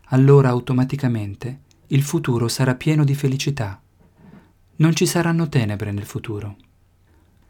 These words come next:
Sviluppate questa padronanza del momento presente. Vipassana è questo.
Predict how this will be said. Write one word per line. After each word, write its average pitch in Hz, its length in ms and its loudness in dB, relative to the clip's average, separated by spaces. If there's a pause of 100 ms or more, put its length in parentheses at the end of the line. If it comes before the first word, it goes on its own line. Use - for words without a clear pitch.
(160)
Sviluppate 147 720 4
questa 139 300 0
padronanza 123 600 2
del 117 160 -2
momento 117 380 -2
presente. 101 680 -8 (560)
Vipassana 120 720 -2
è 135 100 0
questo. - 600 -8